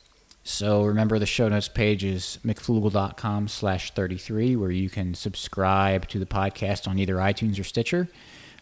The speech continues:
Also find links to listen to the episodes on YouTube, and also have links to follow us on Twitter and like us on Facebook.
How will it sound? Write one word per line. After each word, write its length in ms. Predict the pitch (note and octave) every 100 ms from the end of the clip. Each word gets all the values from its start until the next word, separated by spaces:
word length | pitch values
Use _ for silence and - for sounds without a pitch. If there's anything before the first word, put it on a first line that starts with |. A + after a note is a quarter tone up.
| -
Also 300 | F#2+ G#2 F#2+
find 500 | - F#2+ F#2+ F#2+ F2 - A2
links 320 | G#2+ G#2 -
to 240 | - G2+
listen 280 | F#2 G#2 A2
to 100 | G2+
the 100 | G2
episodes 300 | F#2+ - G2+
on 140 | G2+ G#2
YouTube, 520 | E3 F3 F3 E3 E3 - - - _ _ _ _ _ -
and 140 | A2
also 200 | G#2 -
have 220 | G2+ G#2
links 260 | G2+ G#2 -
to 180 | - G2+
follow 280 | - A#2+ B2
us 120 | -
on 80 | A2+
Twitter 380 | - D3+ D3 C#3+
and 260 | C3 A#2
like 240 | A#2 A#2 A#2+
us 160 | -
on 220 | A2+ G#2+
Facebook. 800 | G#2 - B2+ A#2+ - E2+ D#2+ -